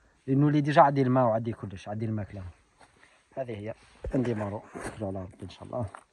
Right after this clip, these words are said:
شي كاطو اللي راني ناكل فيه، الكوز. هذا يا يدير بألفين، آه، مش بألفين، بألفين، آه، مية سانك، مية سانك و، <laughs> تفوت به الوقت، آه، هايل كاع. الطريق كامله كيما هكا عباره عن، آه،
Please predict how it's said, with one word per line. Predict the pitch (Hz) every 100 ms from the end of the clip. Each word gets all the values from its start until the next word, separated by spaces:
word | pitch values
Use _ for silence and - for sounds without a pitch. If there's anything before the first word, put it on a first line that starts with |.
| _ - - - - - - - - _ _
شي | - 127
كاطو | 120 113
اللي | 110
راني | 104
ناكل | 104 98 -
فيه، | - 85 - - _ _ _ _ - - -
الكوز. | 104 - 110 90 - - - - - - - _ _ _ _ - - - - _ _ - _ -
هذا | 120 120 117 117
يا | 127
يدير | 127 107 117
بألفين، | 104 101 104 - 120 101 101 101
آه، | 95 98 - - 151
مش | 147
بألفين، | - 156 131 120
بألفين، | 101 95 - - _ _ _ -
آه، | 107 107 107
مية | 127
سانك، | 131 120 147 - - -
مية | 120 117
سانك | 117 135 139 -
و، | 120 113 113 110 104 101 - - _ - - - _ _ _ _ _ _ _ - - _ _ 165
<laughs> | 123 160 -
تفوت | 208 180 139
به | 151
الوقت، | 139 131 117 -
آه، | 127 127 131 123 123 120 120 120
هايل | 156 131 101
كاع. | 101
الطريق | 95 151 160
كامله | - 165 143
كيما | 120 131
هكا | 120 131 -
عباره | 127 123 120
عن، | 110 113 110
آه، | 110 110